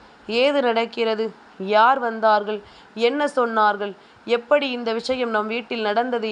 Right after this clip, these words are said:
என்பது போன்ற பல விஷயங்களை துளைத்து துளைத்து இவர்கள் கேள்வி கொட்-, கொண்டிருக்கிறார்கள் என்பதிலே நீ புரிந்து கொள்ள வேண்டாமா? இவர்கள் இங்கிருக்கின்ற விஷயங்களை எல்லாம்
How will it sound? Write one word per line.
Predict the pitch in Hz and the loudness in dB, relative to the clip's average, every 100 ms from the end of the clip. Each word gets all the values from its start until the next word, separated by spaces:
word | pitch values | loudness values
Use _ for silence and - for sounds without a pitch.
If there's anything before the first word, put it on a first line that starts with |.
| 208 | -4
என்பது | 214 208 202 | -2 -2 -2
போன்ற | 214 240 247 226 | 0 0 0 2
பல | 220 208 | 2 2
விஷயங்களை | 214 262 247 220 202 196 196 | -2 -6 -6 -4 -2 -2 -6
துளைத்து | 220 226 240 - 202 | -4 -4 -6 -12 -8
துளைத்து | 226 240 240 240 | -4 -4 -4 -6
இவர்கள் | 208 202 202 190 202 | -4 -2 -2 -4 -2
கேள்வி | 240 254 247 214 | -2 -2 -6 -4
கொட்-, | 202 196 - | -4 -6 -8
கொண்டிருக்கிறார்கள் | 202 202 196 226 - 233 208 196 196 185 | -6 -4 -4 -6 -4 2 2 2 -4 -6
என்பதிலே | 190 190 185 190 170 - - - - | -4 -4 -4 -8 -12 -18 -20 -20 -6
நீ | 233 240 | -4 0
புரிந்து | 247 269 294 285 | 0 0 0 2
கொள்ள | 240 233 214 | 4 4 2
வேண்டாமா? | 220 233 220 202 196 180 - - - 240 | 0 0 2 2 2 -2 -10 -20 -10 -2
இவர்கள் | 240 240 240 | 0 0 -2
இங்கிருக்கின்ற | 247 247 240 - 277 262 240 | -2 -4 -4 -4 -4 0 -2
விஷயங்களை | 240 294 277 254 233 226 220 | 0 -2 0 0 0 0 0
எல்லாம் | 233 220 | 2 0